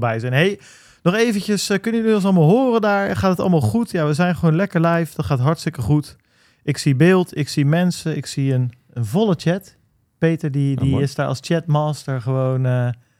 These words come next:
Speaker 1: kijk
Speaker 2: nu,
Speaker 1: jij ze
Speaker 2: nu,
Speaker 1: er
Speaker 2: nu het
Speaker 1: vanavond
Speaker 2: nog kon,
Speaker 1: uit?
Speaker 2: hè?
Speaker 1: Of moet ik het doen, die, die porno-accounts die er vroeg of
Speaker 2: Ja,
Speaker 1: laat
Speaker 2: het,
Speaker 1: weer, eh,
Speaker 2: het na-
Speaker 1: in, in gaan komen?
Speaker 2: <laughs> Ja, ja. Ja, het nadeel is dat als je dan aan het praten bent, dan ben je altijd te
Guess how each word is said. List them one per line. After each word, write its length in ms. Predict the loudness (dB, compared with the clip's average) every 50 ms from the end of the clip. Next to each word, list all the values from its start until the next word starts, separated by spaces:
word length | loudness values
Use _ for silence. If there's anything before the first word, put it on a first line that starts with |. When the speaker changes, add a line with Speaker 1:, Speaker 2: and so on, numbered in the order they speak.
| _ _ _ _ _ -12
Speaker 1:
kijk 140 | -6 0 0
Speaker 2:
nu, 60 | 2
Speaker 1:
jij 200 | 4 4 4 4
ze 60 | 6
Speaker 2:
nu, 60 | 6
Speaker 1:
er 40 | 4
Speaker 2:
nu 40 | 4
het 80 | 4 4
Speaker 1:
vanavond 360 | 6 6 6 6 4 2 2
Speaker 2:
nog 100 | 4 4
kon, 80 | 4 4
Speaker 1:
uit? 80 | 2 0
Speaker 2:
hè? 60 | -2
Speaker 1:
Of 280 | -2 -2 -2 -2 0 2
moet 160 | 2 0 0
ik 120 | -2 -4
het 120 | -2 -2 -2
doen, 160 | 0 0 0
die, 140 | -2 -2 -2
die 140 | -2 -4 -4
porno-accounts 760 | -2 -2 -2 0 0 -2 -2 -4 -2 -2 -2 -2 -2 -4 -4
die 100 | -2 -2
er 60 | 0
vroeg 200 | 0 0 0 0
of 60 | 0
Speaker 2:
Ja, 60 | 2
Speaker 1:
laat 220 | 2 2 2 2 2
Speaker 2:
het, 100 | 0 0
Speaker 1:
weer, 220 | 0 -2 -4 -4
eh, 80 | -6 -4
Speaker 2:
het 80 | -2 2
na- 200 | 2 2 2 2
Speaker 1:
in, 100 | 0 -2
in 60 | 2
gaan 140 | 2 2 2
komen? 240 | 2 0 0 2 2
Speaker 2:
<laughs> 0 |
Ja, 180 | 2 2 0 -2 -6 _
ja. 260 | -4 -2 -2 -2 -4 -6 _ _ _ _ _ _
Ja, 80 | -4 -4
het 80 | 0 0
nadeel 280 | 2 2 2 0 0
is 60 | -2 -4 -4
dat 40 | -4
als 160 | -4 -4 -4
je 40 | -4 -2
dan 80 | -2
aan 60 | -2
het 80 | -2 0
praten 300 | 0 0 0 -2 -2 -2
bent, 140 | -2 0 0
dan 180 | 0 0 0
ben 80 | 0 0
je 60 | 0
altijd 160 | 0 0 -2
te 80 | -2 -2